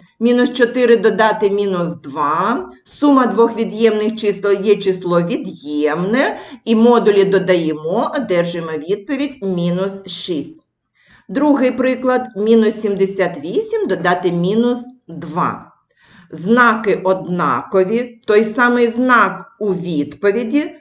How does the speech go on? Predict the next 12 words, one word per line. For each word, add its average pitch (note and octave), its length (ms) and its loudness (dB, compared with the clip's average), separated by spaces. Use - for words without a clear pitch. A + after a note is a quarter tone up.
Модулі G#3+ 460 0
додаємо. E3+ 720 -2
Сімдесят E3+ 580 -4
вісім E3 340 -6
додати E3 420 -4
два B3+ 380 -6
буде A3 480 -4
вісімдесят, E3 1080 -6
а C3+ 120 -6
відповідь A3+ 680 -4
мінус C#3 480 -8
вісімдесят. B2+ 680 -12